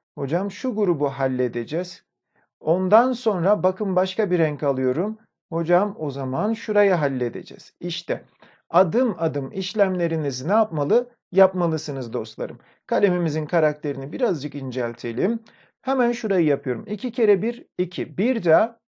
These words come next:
üç. Demek ki hocam yukarısı üç, aşağısı iki. Bölü diyoruz. Şimdi kırmızı gruba geçtik. Aşağısında iki var. Kural neydi? Birinciyi aynen al. Hocam üç bölü iki.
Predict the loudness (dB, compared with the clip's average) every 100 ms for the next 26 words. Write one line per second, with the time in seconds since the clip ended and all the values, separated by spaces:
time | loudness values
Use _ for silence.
0 | _ -2 -2 -2 -14 -2 0 0 -2 -2
1 | -2 0 -2 -4 -2 -2 -2 -4 -6 -4
2 | -6 -8 -16 -2 -2 0 0 0 -2 -6
3 | -6 -14 _ _ _ _ 2 4 4 4
4 | 4 4 0 -4 2 4 4 2 2 4
5 | 6 6 4 0 -4 -14 -20 -20 -10 2
6 | 2 6 4 4 0 0 -2 -2 -4 -4
7 | -6 _ _ -20 _ 8 10 10 8 4
8 | 2 -2 -2 -2 0 0 4 8 10 8
9 | 6 2 2 0 0 -2 0 0 0 -4
10 | -6 -10 -6 -4 -2 -4 -6 -8 -6 -4
11 | -2 2 2 2